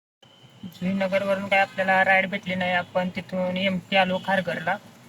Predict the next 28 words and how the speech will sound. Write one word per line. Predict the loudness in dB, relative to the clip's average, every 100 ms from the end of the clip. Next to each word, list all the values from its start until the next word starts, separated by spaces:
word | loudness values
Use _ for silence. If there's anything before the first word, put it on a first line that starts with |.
| -20 -20 -20 -10
सेक्टर | -4 -4 -2
पस्तीसमध्ये | -2 -2 -2 -4 -6 -4 -2
आणि | -2 -2 -2 -4 0
पंधरा | 0 2 0
मिनिटं | 0 -4 -2
थांबल्यानंतर | -2 0 0 -2 -2
आपल्याला | -2 -2 -4 -6 -12
तिथून | -8 -6 -6 -10 -20 -20 -20 -20 -20 -6
अपोलो | -4 0 4
हॉस्पिटलची | 2 2 -4 -2 -2 -2
भेटली | -4 -4 -2
बेलापूरची, | 0 0 0 -6 -8 -10 -10 -16 _ _
ती | 0
आता | 0 2
आपण | 0 2 0 0 -2
इथं | -4 -2 0 0 -2 -6 -16 -20 -14
ड्रॉप | -6 -6 -6
केलेलं | -8 -6 -8
आहे | -8 -12
कस्टमरला. | -16 -18 -16 -14 -14 -16 -20 -20 -20 -20 -20 -20 -20 -20 -20 -20 -20 -20 -20 -20 -20 -20
इथून | -18 -12 -8
आपल्याला | -8 -6 -8 -6
आता | -4 -4
त्याचे | -4 -10 -10
दोनशे | -6 -6 -6 -8
रुपये | -8 -6
भेटलेले | -4 -6 -4 -2
आहेत. | -4